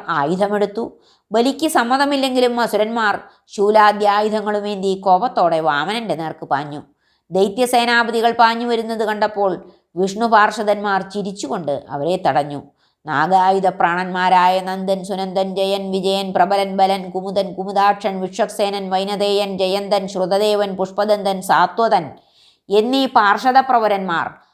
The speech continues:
അസുരസേനയെ എതിർത്തു. ഭഗവത് പാർഷദന്മാർ അസുരസേനകളെ നിഗ്രഹിക്കുന്നത് കണ്ട്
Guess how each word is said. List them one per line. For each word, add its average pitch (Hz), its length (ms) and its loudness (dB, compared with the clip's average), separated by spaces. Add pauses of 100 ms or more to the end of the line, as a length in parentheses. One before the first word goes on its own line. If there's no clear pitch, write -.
(160)
അസുരസേനയെ 160 1080 -2
എതിർത്തു. 165 540 -8 (680)
ഭഗവത് 269 280 6
പാർഷദന്മാർ 269 800 -2 (100)
അസുരസേനകളെ 220 800 -2
നിഗ്രഹിക്കുന്നത് 208 760 -2
കണ്ട് 190 440 0